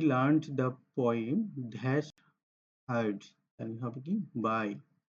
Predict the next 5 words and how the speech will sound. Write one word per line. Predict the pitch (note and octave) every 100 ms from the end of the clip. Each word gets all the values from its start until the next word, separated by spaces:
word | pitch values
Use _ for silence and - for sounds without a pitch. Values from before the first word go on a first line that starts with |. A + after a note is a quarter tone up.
| _ _ _ _ _ _ _ _ _ _ _ -
That | C3 E3 E3+
is | E3 D#3 -
preferable | - C#3+ D3+ C#3 C3 A#2+ G3+ - _ - - _ _ -
dash | A#2+ C3+ D3 - _ _ _ _
humiliation, | D3 D#3 D#3 C3 B2 B2+ -